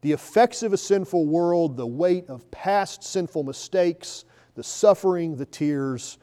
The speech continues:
all because we live in a broken world because sin entered into the picture. And sin severed that relationship between God and His creation. And no one is, is exempt from it because it is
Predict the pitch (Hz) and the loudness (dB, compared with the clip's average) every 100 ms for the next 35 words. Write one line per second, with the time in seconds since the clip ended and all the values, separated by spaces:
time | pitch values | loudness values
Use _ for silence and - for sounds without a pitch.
0 | _ _ 135 165 185 160 170 156 151 131 | _ _ 2 6 6 4 -2 -2 -4 -4
1 | 143 131 135 135 117 127 131 - 131 117 | -6 -4 -6 -8 -8 -6 -6 -8 -12 -10
2 | 113 110 110 107 _ _ _ _ _ _ | -10 -10 -10 -14 _ _ _ _ _ _
3 | 120 - 123 - - 143 127 117 107 120 | -18 -14 -14 -14 -10 -8 -8 -8 -10 -12
4 | 110 117 107 104 98 - 104 - 123 - | -12 -14 -14 -14 -14 -16 -18 -20 -20 -20
5 | _ _ _ - 120 120 - 160 139 127 | _ _ _ -10 -8 -8 -6 -4 -4 -6
6 | - - 202 160 131 120 123 127 123 123 | -8 2 2 2 -2 -6 -10 -8 -6 -8
7 | - 113 - 120 117 - 123 117 113 127 | -10 -16 -14 -14 -16 -14 -12 -10 -6 -6
8 | 117 104 107 - _ _ _ _ _ _ | -4 -6 -10 -16 _ _ _ _ _ _
9 | _ - 110 107 - 113 104 101 - - | _ -16 -14 -14 -12 -10 -10 -12 -16 -20
10 | _ _ _ _ 117 131 151 175 208 214 | _ _ _ _ -10 -8 0 8 10 10
11 | 160 131 117 139 131 113 120 110 139 127 | 8 4 -4 -6 -6 -6 -8 -6 -6 -6
12 | 117 117 143 127 - 143 113 139 135 131 | -8 -6 -6 -8 -6 -6 -6 -8 -6 -8